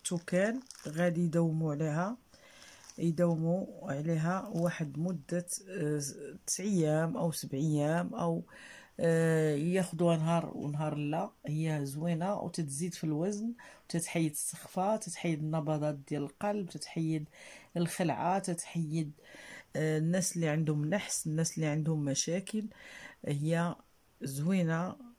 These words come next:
وصالحة بإذن الله. كاين اللي تيديرها مع الح-، الحساء،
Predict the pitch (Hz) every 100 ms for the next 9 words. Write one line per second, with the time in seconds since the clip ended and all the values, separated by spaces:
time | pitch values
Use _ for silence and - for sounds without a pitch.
0 | _ 226 151 151 147 151 185 175 147 -
1 | 165 165 - 156 151 151 143 139 139 -
2 | 214 180 180 175 160 160 156 139 139 135
3 | - - 131 160 147 170 -